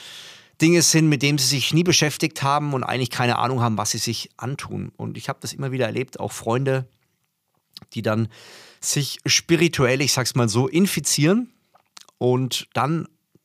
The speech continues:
ja, nicht sofort, aber mit etwas Abstand eine echte Wesensveränderung erleben. Also, oder auch Veränderungen in den, in den Lebenssituationen,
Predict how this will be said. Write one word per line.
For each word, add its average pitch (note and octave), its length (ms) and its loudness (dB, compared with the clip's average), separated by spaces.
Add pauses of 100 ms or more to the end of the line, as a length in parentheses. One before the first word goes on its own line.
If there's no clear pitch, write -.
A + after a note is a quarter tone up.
(120)
ja, A#2 200 -2
nicht D#3 240 2
sofort, E3 600 -2 (480)
aber D3 440 0
mit B2+ 300 -2
etwas - 400 -4
Abstand C#3+ 580 -2
eine B2 440 -2
echte B2 320 -4
Wesensveränderung G#2+ 840 -4
erleben. F#2+ 520 -10 (260)
Also, G2 360 -6 (840)
oder A2+ 200 0
auch B2+ 260 -2
Veränderungen A#2+ 640 0
in A#2 160 -2
den, A2 140 0
in A#2+ 160 -4
den A2 240 -2
Lebenssituationen, G#2 1040 -6